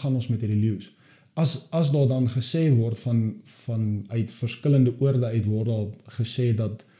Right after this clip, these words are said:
leeu's wat uit aanhouding kom nie vrygelaat word nie en nie selfonderhouding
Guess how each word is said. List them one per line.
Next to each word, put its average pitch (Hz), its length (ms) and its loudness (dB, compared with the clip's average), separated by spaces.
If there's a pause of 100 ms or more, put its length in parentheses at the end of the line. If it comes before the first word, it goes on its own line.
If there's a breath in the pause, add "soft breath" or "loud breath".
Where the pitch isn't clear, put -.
(560 loud breath)
leeu's 123 360 8
wat 117 140 -2
uit 110 300 -2
aanhouding 120 480 2 (340)
kom 117 460 4
nie 127 320 8
vrygelaat 104 600 -6
word 113 120 -10
nie 113 120 0
en 110 100 2
nie 143 100 0
selfonderhouding 113 800 -2